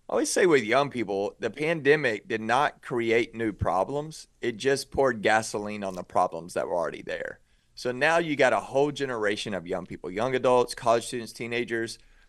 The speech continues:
Uh, they realize very quickly that the world can change in a day. They realize very quickly that the world is broken and they're broken. So they're coming to the end of themselves at a much earlier age. So they're looking for hope.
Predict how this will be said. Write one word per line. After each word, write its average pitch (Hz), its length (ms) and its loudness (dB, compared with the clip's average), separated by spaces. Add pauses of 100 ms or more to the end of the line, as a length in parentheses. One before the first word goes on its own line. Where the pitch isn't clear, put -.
Uh, 98 300 6
they 120 160 4
realize 123 440 6
very 104 300 0
quickly 117 760 -2
that 107 180 0
the 95 80 -2
world 120 400 4
can 127 160 -6
change 113 360 -4
in 120 120 -6
a 120 60 -4
day. 92 360 -6 (460)
They 113 160 4
realize 107 480 4
very 110 260 2
quickly 117 600 -2 (100)
that 98 160 0
the 90 80 -4
world 113 460 4
is 151 140 0
broken 143 640 0 (300)
and 104 240 -6
they're 135 280 4
broken. 92 640 -4 (440)
So 131 200 0
they're 120 160 2
coming 180 400 -6
to - 120 -6
the - 240 -2
end 156 220 -2
of 107 100 -2
themselves 95 640 0
at 113 120 -2
a 113 60 2
much 107 400 -2
earlier 104 440 -2
age. - 480 -8 (360)
So - 180 -2
they're 117 160 2
looking 135 380 -2
for 147 200 2
hope. 135 460 2